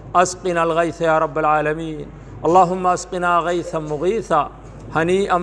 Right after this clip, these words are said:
مريئا، مريئا مريعا، صحا عاما، غدقا طبقا، مجللا، مجللا دائما، شاملا لجميع أراضي المسلمين يا رب العالمين.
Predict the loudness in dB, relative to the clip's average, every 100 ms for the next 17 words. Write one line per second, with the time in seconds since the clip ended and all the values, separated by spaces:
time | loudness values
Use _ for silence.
0 | 2 2 2 0 2 2 2 -6 -18 -18
1 | -2 2 2 2 0 -2 0 2 4 4
2 | 6 4 4 -2 -16 -18 -6 0 0 0
3 | -4 -2 2 4 4 4 0 -2 -6 -16
4 | -20 -6 2 4 4 2 2 0 2 4
5 | 4 2 0 0 -8 -16 -14 -6 2 4
6 | 6 4 2 0 -4 -10 -6 4 4 4
7 | 2 2 2 4 6 4 2 -2 -4 -12
8 | -18 -18 -6 2 6 8 8 4 2 0
9 | 0 -2 -2 -4 -2 -2 0 0 0 -2
10 | -8 -10 -8 -6 -2 0 0 0 0 0
11 | 0 -4 -12